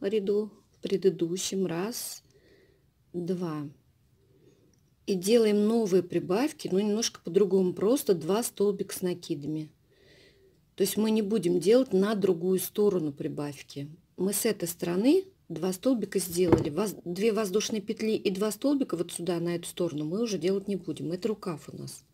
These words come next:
То есть мы заднюю полочку прибавили здесь, э, в линии реглана, со стороны реглана, два столбика. Всё, теперь разворачиваемся. Раз, два,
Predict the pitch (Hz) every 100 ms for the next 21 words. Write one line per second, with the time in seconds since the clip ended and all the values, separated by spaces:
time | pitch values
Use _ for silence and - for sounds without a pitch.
0 | _ _ - - - - - - - _
1 | 180 233 240 202 208 175 185 180 254 330
2 | 339 - - 180 185 240 254 190 175 175
3 | - - - - - - 175 165 156 -
4 | - 196 220 180 165 165 151 165 220 320
5 | 262 190 165 - 202 196 180 170 165 165
6 | 151 147 147 - _ 170 160 196 262 -
7 | 180 175 165 - 160 - 220 202 - 285
8 | 269 - 226 202 190 - 202 214 - 202
9 | 208 - _ - 185 208 202 - - _
10 | - 170 175 175